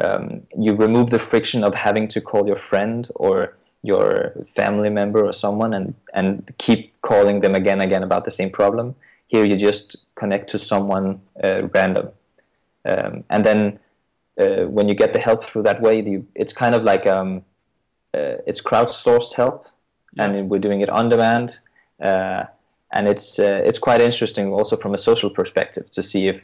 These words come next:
Speaker 1: if could we actually get people to sign up to be helpers, uh, and would, would people actually use it to get help in their daily life, and how do we balance not,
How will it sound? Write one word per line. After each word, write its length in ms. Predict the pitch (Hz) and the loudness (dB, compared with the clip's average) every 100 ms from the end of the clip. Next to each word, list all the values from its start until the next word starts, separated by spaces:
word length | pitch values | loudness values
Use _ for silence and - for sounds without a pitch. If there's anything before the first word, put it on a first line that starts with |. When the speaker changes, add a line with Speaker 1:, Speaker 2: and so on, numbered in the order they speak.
| - | -6
Speaker 1:
if 300 | - - - | -4 -4 -4
could 200 | 101 101 | -2 2
we 60 | |
actually 260 | 98 - 98 | 2 0 -2
get 140 | 95 | -2
people 220 | - 95 | 0 -4
to 120 | 92 - | -4 -4
sign 260 | - 90 | -2 -2
up 140 | 95 - | -4 -4
to 120 | - | -2
be 120 | 113 | 0
helpers, 600 | 107 107 120 110 - - _ _ _ - | 2 4 4 4 2 -10 _ _ _ -2
uh, 340 | 92 90 90 | 0 2 0
and 220 | - 95 92 | 0 -2 0
would, 220 | 95 - _ _ | -2 -4 _ _
would 160 | - 98 | -4 -2
people 260 | - 104 101 | 0 2 2
actually 300 | 98 - 98 | 0 0 0
use 220 | 98 - | 0 0
it 120 | 101 | -2
to 140 | - - | -2 -2
get 160 | - | -2
help 320 | - 104 101 | 2 2 2
in 140 | - 95 | -2 0
their 140 | 95 | 0
daily 260 | 95 98 98 | 4 4 4
life, 480 | 101 104 107 107 - | 2 0 0 -2 -6
and 320 | - 95 92 - _ - | -6 -4 -4 -8 _ -2
how 160 | 101 | 2
do 80 | 101 | 4
we 160 | 98 98 | 4 4
balance 640 | 95 95 98 92 - - _ _ | 4 4 2 -2 -8 -14 _ _
not, 300 | 101 98 95 | 0 0 0